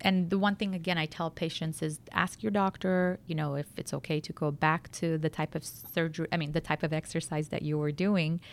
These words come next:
and depending on the surgery. But most of the time, patients,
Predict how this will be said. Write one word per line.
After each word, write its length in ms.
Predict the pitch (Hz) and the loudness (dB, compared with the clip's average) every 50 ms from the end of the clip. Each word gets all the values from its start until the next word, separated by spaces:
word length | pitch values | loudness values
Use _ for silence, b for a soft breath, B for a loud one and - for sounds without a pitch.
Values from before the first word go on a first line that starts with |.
| B B B B B B B B B | B B B B B B B B B
and 200 | - 160 160 156 | 0 0 0 2
depending 420 | 156 156 - - 175 165 165 165 156 | 0 -2 0 0 2 2 2 0 0
on 160 | 147 147 151 | 0 0 0
the 80 | 147 | 0
surgery. 460 | 143 - - 160 156 147 151 - 147 143 | -2 0 0 0 0 0 0 -2 -2 -2
But 200 | 139 147 147 - | 0 -2 0 2
most 260 | 180 190 202 - - | 2 2 0 0 -2
of 100 | 214 202 | -2 0
the 80 | 196 196 | 0 -2
time, 600 | - - 190 175 165 165 165 160 156 156 156 156 - | 0 0 0 0 2 2 0 0 0 -2 -2 -4 -6
patients, 460 | - - 147 - - - 143 147 - | -6 -6 -4 -4 -2 -4 -4 -6 -6